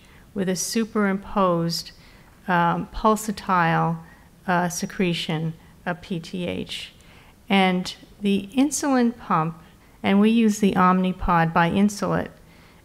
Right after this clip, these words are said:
is probably the best, and this is, there are many insulin pumps. I'm not saying the Omnipod is necessarily better than it. They're all excellent for this, but the insulin pump is the best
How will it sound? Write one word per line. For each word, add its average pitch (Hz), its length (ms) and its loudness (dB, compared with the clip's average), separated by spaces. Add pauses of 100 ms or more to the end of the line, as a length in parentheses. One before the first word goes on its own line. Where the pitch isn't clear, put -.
(100)
is 190 480 0
probably 220 880 2
the 190 100 -4
best, 190 680 -2 (200)
and 185 220 -2
this 214 160 -2
is, 196 160 -4
there 185 220 0
are 170 140 -2
many 196 480 2
insulin 170 500 -6
pumps. - 500 -8 (180)
I'm 180 120 -6
not 175 160 -4
saying 185 380 -6
the - 40 -6
Omnipod 175 600 -2
is 165 260 -6 (420)
necessarily 185 760 2
better 170 300 0
than 165 120 0
it. 160 180 -4
They're 165 260 -2 (160)
all 185 500 -2
excellent 180 560 -6
for 180 160 -6
this, 170 260 -4
but 165 220 -6
the 185 140 -8
insulin 220 560 -2
pump 170 340 -4
is 180 240 -6
the 185 140 -8
best 170 520 -4